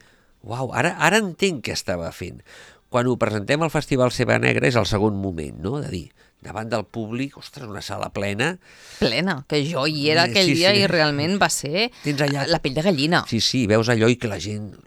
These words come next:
Speaker 1: dius, "Uau, què hem fet? I què bé ha quedat això que hem fet amb les imatges, la veu, tal?" És que és una cosa... I amb el, l'homenatge va passar una mica el mateix, no? "Anem a fer un homenatge." Diuen, "Bueno, doncs anirem allà, obrirem una placa", s'imaginaven potser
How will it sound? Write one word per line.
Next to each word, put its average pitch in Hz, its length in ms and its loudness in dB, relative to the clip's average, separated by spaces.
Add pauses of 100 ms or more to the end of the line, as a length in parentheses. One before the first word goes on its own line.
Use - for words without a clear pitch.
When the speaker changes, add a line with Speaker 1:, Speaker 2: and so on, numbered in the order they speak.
(200)
Speaker 1:
dius, 104 360 -8
"Uau, 107 360 -4
què 110 120 -2
hem 113 100 -2
fet? 127 340 -2
I 117 160 -6
què 160 180 0
bé 170 120 2
ha 151 40 0
quedat 135 380 0
això 87 220 -6
que 82 80 -12
hem 78 80 -10
fet - 240 -12
amb 78 100 -14
les - 160 -14
imatges, 90 520 -14
la 80 100 -16
veu, - 340 -16
tal?" - 280 -16
És - 100 -10
que - 80 -6
és 123 60 -2
una 127 160 -2
cosa... 113 280 -2 (720)
I 147 140 10
amb 151 120 8
el, 135 320 8
l'homenatge 160 480 4
va 196 100 2
passar 185 220 0
una 175 100 0
mica 135 200 0
el 110 80 2
mateix, - 440 -6
no? 139 180 -2
"Anem 151 180 -2
a 180 80 0
fer 180 160 -4
un 170 80 -2
homenatge." 123 420 -2
Diuen, 90 220 -8
"Bueno, 87 260 -8
doncs 85 220 -14
anirem 92 220 -8
allà, 156 360 2 (640)
obrirem 156 380 4
una 165 180 4
placa", 110 360 2 (120)
s'imaginaven 101 560 -2
potser 107 220 -2